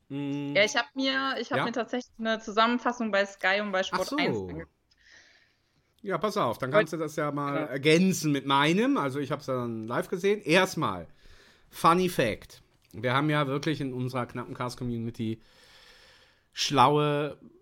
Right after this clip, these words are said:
Speaker 1: starke, ausdrucksstarke Menschen. Und ihr erinnert euch an die letzte Woche, wo ich alleine war und nochmal mich in Rausch geredet hab,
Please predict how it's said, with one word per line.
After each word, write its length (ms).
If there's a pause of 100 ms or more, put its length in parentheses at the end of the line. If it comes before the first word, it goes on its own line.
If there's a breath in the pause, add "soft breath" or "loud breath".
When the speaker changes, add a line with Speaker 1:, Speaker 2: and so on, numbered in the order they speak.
(320)
Speaker 1:
starke, 880
ausdrucksstarke 800
Menschen. 520
Und 420
ihr 100
erinnert 220
euch 180
an 80
die 60
letzte 280
Woche, 200
wo 60
ich 80
alleine 520
war 320
und 240
nochmal 300
mich 140
in 80
Rausch 420
geredet 460
hab, 240